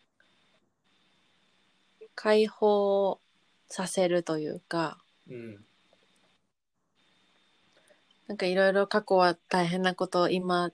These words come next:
Speaker 1: 嫌なことあると思うけど、
Speaker 2: うん、うん、うん。
Speaker 1: なんか音楽はいろんな人をいろんな気持ちとか行動にさせるみたいな、
Speaker 2: うん。
Speaker 1: なんかそういう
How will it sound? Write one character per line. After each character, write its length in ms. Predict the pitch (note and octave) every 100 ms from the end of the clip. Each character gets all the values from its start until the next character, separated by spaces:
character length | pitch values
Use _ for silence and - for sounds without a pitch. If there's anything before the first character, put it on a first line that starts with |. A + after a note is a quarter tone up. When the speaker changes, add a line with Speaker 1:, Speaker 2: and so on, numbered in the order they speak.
| _
Speaker 1:
嫌 240 | A#3+ F#3+ G3
な 140 | F3+
こ 140 | F#3
と 260 | F3+ E3+ D#3+
あ 60 | F3
る 140 | G3+
と 140 | -
思 220 | F#3+ G3 G3+
う 60 |
け 140 | - G3
ど、 380 | B3+ D4+ A3
Speaker 2:
う 20 | C3+
ん、 40 |
う 20 |
ん、 40 | G2+
う 20 | G2+
ん。 320 | - G2+ G3 _ _ _ _ _ _ _
Speaker 1:
な 120 | A#3 A3
ん 20 |
か 100 | -
音 200 | A3+ B3+
楽 260 | C4 B3 B3
は 140 | C4
い 80 | A#3
ろ 140 | B3+
ん 160 | D#4 D#4+
な 400 | D4+ C4+ G#3+ - _
人 280 | G#3 - C4
を 60 |
い 60 | A#3
ろ 140 | A3+
ん 120 | C4+ C#4+
な 320 | B3 F#3+ - _ _ -
気 120 | F#3+
持 160 | F#3+ F#3
ち 160 | - -
と 120 | F3
か 220 | - F3+
行 280 | - F3+ F3+
動 160 | F3
に 100 | F3
さ 140 | F3 F3+
せ 140 | F#3
る 160 | F3+ F3+
み 120 | F#3+
た 140 | - E3+
い 80 | D#3
な、 320 | G3+ F#3 E3+ -
Speaker 2:
う 60 |
ん。 240 | A2+ G#2+ A2 _ _ _ _ _ _ _ _ _ _ _ _ _
Speaker 1:
な 80 | G3+
ん 20 |
か 80 | -
そ 220 | G#3 G3
う 40 |
い 140 | F#3+ F#3
う 320 | F3+ F#3 F#3